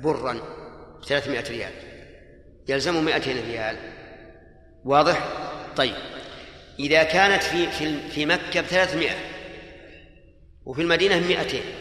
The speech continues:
فاهمين زين؟ ما هو بلد القرض؟ مكة.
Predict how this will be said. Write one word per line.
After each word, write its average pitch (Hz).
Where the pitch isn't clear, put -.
فاهمين 139
زين؟ 160
ما 165
هو 185
بلد 165
القرض؟ 147
مكة. 147